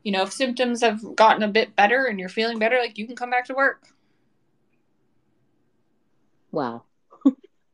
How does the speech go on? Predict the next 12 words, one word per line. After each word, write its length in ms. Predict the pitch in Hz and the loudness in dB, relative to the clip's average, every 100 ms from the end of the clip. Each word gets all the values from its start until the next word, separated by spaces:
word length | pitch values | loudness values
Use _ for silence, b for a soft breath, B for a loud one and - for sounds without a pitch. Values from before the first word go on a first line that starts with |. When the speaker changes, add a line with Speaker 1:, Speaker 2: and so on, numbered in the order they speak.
| _ _ _ B B B B _ _ _ _ | _ _ _ B B B B _ _ _ _
Speaker 1:
There's 280 | - 226 233 | 0 0 0
no, 540 | 220 240 269 277 247 240 | -4 -2 -2 -4 -8 -12
there's 300 | 226 240 277 | 0 0 2
no 400 | 262 254 269 285 | 0 0 0 -2
isolation 720 | - 262 311 294 302 370 - 403 | -2 -2 -2 -4 -2 -4 -6 -2
periods 460 | 330 247 214 185 | 2 2 2 0
anymore. 520 | 185 170 160 151 95 | 0 0 -4 -6 -6
There's 220 | 190 226 240 | -4 -6 -4
no 260 | 240 285 | -2 -2
requirements 920 | 302 320 - 262 294 370 269 190 - | -4 -6 -2 0 0 -2 -6 -10 -4
anymore. 520 | 190 175 170 139 127 B B B B - | -2 -2 -8 -10 -10 B B B B -6
And 220 | 220 214 | -4 -4